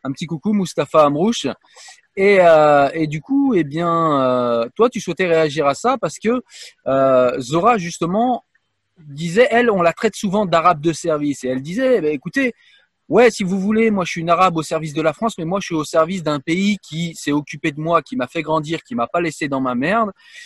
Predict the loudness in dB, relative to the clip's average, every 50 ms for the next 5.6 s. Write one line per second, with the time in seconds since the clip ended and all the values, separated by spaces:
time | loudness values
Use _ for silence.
0 | -20 _ _ 0 0 2 2 2 0 0 0 0 0 -4 -6 -8 -8 -6 -4 -4
1 | 0 2 2 2 2 0 0 -2 -6 -8 -10 -12 -10 -4 0 2 4 4 6 6
2 | 4 4 2 0 -2 -2 2 2 4 4 4 2 2 0 0 2 2 2 2 0
3 | 0 -2 -4 -4 -4 -2 -2 0 0 0 -2 -2 -4 -6 -6 -4 -4 -6 -4 -4
4 | -6 -6 -6 -6 -8 -8 -8 -6 -4 -2 0 0 0 2 2 2 2 0 -6 -6
5 | -4 -4 -2 -2 -2 -2 -2 -2 0 0 -2